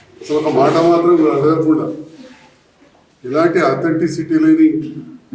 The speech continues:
మీడియా వార్తతోటే మరో చాలా రకాలుగా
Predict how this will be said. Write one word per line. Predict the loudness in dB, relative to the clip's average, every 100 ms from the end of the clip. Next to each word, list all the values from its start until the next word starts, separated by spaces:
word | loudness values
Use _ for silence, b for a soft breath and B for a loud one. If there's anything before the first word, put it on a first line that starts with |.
| -12 -12 -16 -20 -16 -6
మీడియా | -2 2 2 0 -2
వార్తతోటే | -4 -4 -4 -4 -2 -2 -2 -4 -14 -20 -20 _ _ _ -20 -20 -20 -20 -20 -20 _ _ _ _ -8
మరో | -2 -2 0
చాలా | 0 2 0 -2 -8 -14 -18 -20 -20 -20 -20 -20 -20 -20 -20 -20 -20 -20 -20 -20 -20 -20 -20 -20 _ _ -14
రకాలుగా | -4 0 2 2